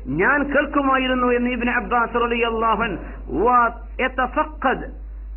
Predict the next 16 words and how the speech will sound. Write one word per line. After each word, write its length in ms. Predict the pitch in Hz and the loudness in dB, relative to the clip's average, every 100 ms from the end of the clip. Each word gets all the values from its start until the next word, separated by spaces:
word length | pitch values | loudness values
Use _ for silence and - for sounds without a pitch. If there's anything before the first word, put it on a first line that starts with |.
| - | -2
അന്വേഷിക്കുകയാണ്. 760 | 233 269 269 247 202 226 196 | 2 4 2 0 0 2 2
ഈ 300 | 160 147 196 | 0 -4 -2
അന്വേഷണം 800 | 226 226 233 220 214 214 202 185 - | 0 0 0 0 0 0 0 0 -2
ഉമ്മയും 440 | 165 214 202 185 | -2 2 2 2
വാപ്പയും 420 | 185 190 190 175 175 | 2 0 0 0 2
നടത്തണം. 520 | 170 165 170 143 120 | -2 0 0 0 -2
ഇതാണ് 200 | 156 170 | -4 -2
ഈ 40 | 170 | -2
പറഞ്ഞതിന്റെ 380 | 165 165 160 | -2 0 0
ഉദ്ദേശം. 380 | 160 160 160 110 - - - - - - | 0 0 -2 -4 -6 -8 -6 -6 -6 -2
മക്കൾ 260 | 170 190 196 | 0 2 0
നിസ്കരിച്ചിട്ടുണ്ടോ? 960 | 180 190 185 175 185 180 180 147 117 - - - - - - - - 170 | 2 2 2 0 0 2 2 0 -4 -10 -10 -10 -10 -8 -8 -8 -2 2
മോൾക്ക് 260 | 220 214 | 2 4
പ്രായപൂർത്തിയായിട്ടുണ്ട്. 1080 | 208 196 226 214 202 196 202 185 180 175 165 | 2 4 2 4 0 2 2 2 0 0 -2
പ്രായപൂർത്തിയായ 760 | 156 202 233 214 202 214 202 | 2 2 2 0 0 2 2
മക്കൾക്ക് 680 | 202 196 - 208 - 196 165 | 0 -2 0 0 2 0 0